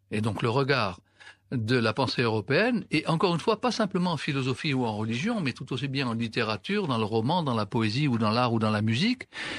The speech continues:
c'est qu'elle a toujours jeté un regard transcendantal sur le monde. Et donc ce regard était, parce qu'il visait une transcendance, d'emblée éloigné. Et c'est justement cet éloignement qui lui permettait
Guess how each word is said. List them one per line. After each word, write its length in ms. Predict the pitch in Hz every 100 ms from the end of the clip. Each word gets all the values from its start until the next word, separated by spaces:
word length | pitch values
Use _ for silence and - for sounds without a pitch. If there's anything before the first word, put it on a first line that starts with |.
| -
c'est 220 | - -
qu'elle 160 | 147 147
a 80 | 135
toujours 320 | 233 220 220
jeté 260 | 156 151 226
un 60 |
regard 400 | 165 143 220 -
transcendantal 760 | - 214 226 202 165 143 214 202
sur 140 | -
le 100 | 143
monde. 320 | 127 117 107 110 - _ _
Et 100 | 147
donc 220 | 147 226
ce 100 | -
regard 320 | 156 160 247
était, 340 | 214 175 202 - _ _ -
parce 160 | 147
qu'il 180 | - 135
visait 300 | 139 127 131
une 120 | 127
transcendance, 680 | - 120 - 123 214 262 - _ _ -
d'emblée 560 | 117 180 208 180 262 247
éloigné. 500 | 185 156 139 117 107 - _ _ _
Et 100 | 156
c'est 180 | 147 208
justement 420 | 190 220 247 220
cet 220 | 175 151 180
éloignement 640 | 170 151 139 175 285 311 -
qui 140 | 190
lui 140 | 180 196
permettait 640 | 202 170 151 147 269 302